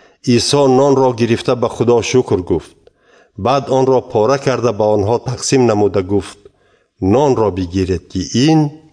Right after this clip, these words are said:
بدن من است.» پس کاسه را گرفته شکرگزاری کرد و آن را به شاگردانش داد و همه آنها از آن نوشیدند. عیسی به آنها گفت: «این خون من است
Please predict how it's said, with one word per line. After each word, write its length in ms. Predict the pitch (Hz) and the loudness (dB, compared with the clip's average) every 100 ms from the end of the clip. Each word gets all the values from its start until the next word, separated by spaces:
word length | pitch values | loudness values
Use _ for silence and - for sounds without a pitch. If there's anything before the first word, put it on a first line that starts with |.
| _ | _
بدن 440 | 95 92 117 110 92 | -4 -2 0 0 0
من 180 | 82 76 | -2 -6
است.» 460 | 71 - - _ _ _ _ _ _ _ _ | -10 -16 -18 _ _ _ _ _ _ _ _
پس 360 | - 131 147 - | -2 0 0 -4
کاسه 420 | - 123 120 147 | -2 0 0 0
را 180 | 143 139 | 2 2
گرفته 420 | 120 120 117 143 | 0 0 0 -2
شکرگزاری 840 | 127 123 - 113 107 113 110 113 143 | 0 -2 0 -2 0 2 4 2 0
کرد 300 | 147 127 123 | 0 0 2
و 180 | 131 131 - - _ _ | 2 0 -14 -20 _ _
آن 220 | 131 151 | 2 2
را 160 | 135 127 | 2 2
به 140 | 120 | 0
شاگردانش 840 | - 120 107 107 90 127 143 131 | 0 -2 2 0 2 2 2 0
داد 260 | 113 127 127 - - _ _ _ - | 0 0 0 -6 -20 _ _ _ -4
و 100 | 107 | -2
همه 480 | 117 185 156 147 135 - | 0 2 4 2 0 0
آنها 520 | 107 98 107 131 - | 0 0 0 0 0
از 200 | - 95 | -2 0
آن 220 | 107 95 | 0 2
نوشیدند. 580 | 107 98 98 85 80 71 _ _ _ _ _ _ - | 0 0 -4 -4 -6 -8 _ _ _ _ _ _ -6
عیسی 340 | 110 - 139 113 | -4 0 -2 0
به 60 | |
آنها 380 | 104 101 92 110 | 0 0 0 0
گفت: 380 | 98 101 90 - _ _ _ _ _ _ _ | 0 -2 -2 -10 _ _ _ _ _ _ _
«این 400 | 131 151 151 135 | 2 4 2 0
خون 540 | - - 139 160 127 | -8 -6 0 2 4
من 200 | 98 90 | 2 0
است 320 | 85 78 - | -2 -6 -14